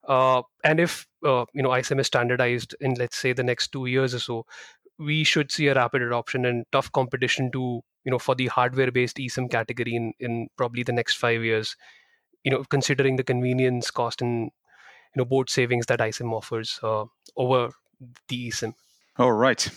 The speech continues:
Speaker 2: So a good, good point, I think, on which to, to wrap up. So, yeah,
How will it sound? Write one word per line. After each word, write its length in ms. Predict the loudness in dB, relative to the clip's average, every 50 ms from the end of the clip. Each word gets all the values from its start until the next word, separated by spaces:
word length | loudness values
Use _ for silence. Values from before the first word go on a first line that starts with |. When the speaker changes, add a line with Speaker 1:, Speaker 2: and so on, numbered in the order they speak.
| -16 -20 _ -4
Speaker 2:
So 240 | 0 2 4 4 4
a 40 | 4
good, 200 | 2 0 -2 -4 _ _ -20 -8 -6
good 180 | -6 -6 -6 -8 _ _ _
point, 300 | -4 -2 -2 0 0 0
I 100 | 0 0
think, 240 | 0 0 0 0 2
on 100 | 0 2
which 220 | 2 0 -2 -2
to, 400 | -2 -2 0 0 0 0 0 -2
to 180 | -4 -6 -6 -4
wrap 280 | -2 -2 -2 -2 -2 -2
up. 220 | -4 -4 -4 -4
So, 300 | -2 0 2 2 2 2 0 -6 -16 -20 -18 -18 -18 -18 -20 -20 -20 -20 _ _ _ 0
yeah, 160 | 0 0 0